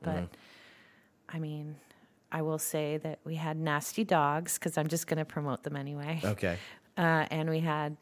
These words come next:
Speaker 1: um, uh, v-, uh, Native Root,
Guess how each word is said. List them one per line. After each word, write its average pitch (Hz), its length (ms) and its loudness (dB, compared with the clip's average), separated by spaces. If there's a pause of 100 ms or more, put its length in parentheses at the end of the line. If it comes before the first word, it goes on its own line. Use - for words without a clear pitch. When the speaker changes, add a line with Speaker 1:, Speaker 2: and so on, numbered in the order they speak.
(120)
Speaker 1:
um, 151 480 -8 (640)
uh, 147 60 -12 (560)
v-, 175 180 -8 (120)
uh, 214 40 -16 (1400)
Native 175 500 8
Root, - 460 -2